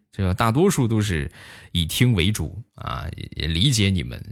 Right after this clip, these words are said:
是吧？哪有那个空过来帮你再点个赞、转个发？你想，想得美，是吧？<laughs> 反正有时间的话，还是希望大家多转发啊。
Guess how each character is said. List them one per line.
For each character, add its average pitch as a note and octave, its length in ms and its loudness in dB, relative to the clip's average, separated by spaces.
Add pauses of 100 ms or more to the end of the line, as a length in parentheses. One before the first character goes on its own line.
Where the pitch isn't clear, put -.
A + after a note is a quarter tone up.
是 - 80 -14
吧？ C#2 240 -6
哪 F2 160 0
有 G2+ 120 4
那 F#2+ 100 4
个 F2+ 140 2
空 F2 320 0
过 G2 140 0
来 D#2+ 180 0
帮 G2 280 2
你 D2+ 240 -2
再 F#2+ 140 2
点 F2+ 300 0
个 - 80 -2
赞、 E2+ 320 0
转 D#2 200 -4
个 D2 80 -4
发？ D#2+ 380 -2 (380)
你 G3+ 80 0
想， C#3 400 2
想 C3+ 280 2
得 G3+ 80 2
美， C#3 300 0 (100)
是 - 120 -4
吧？ C#3+ 180 4
<laughs> - 400 0
反 G2+ 180 4
正 G2+ 120 4
有 E2+ 40 2
时 B2 220 2
间 G#3 180 6
的 G3 80 4
话， D2+ 240 -2
还 F2+ 140 0
是 F#2+ 220 0 (240)
希 - 180 -2
望 B2+ 140 2
大 E2 100 0
家 E2 140 0
多 G2 160 0
转 - 200 -4
发 - 380 -12
啊。 A#2+ 240 -2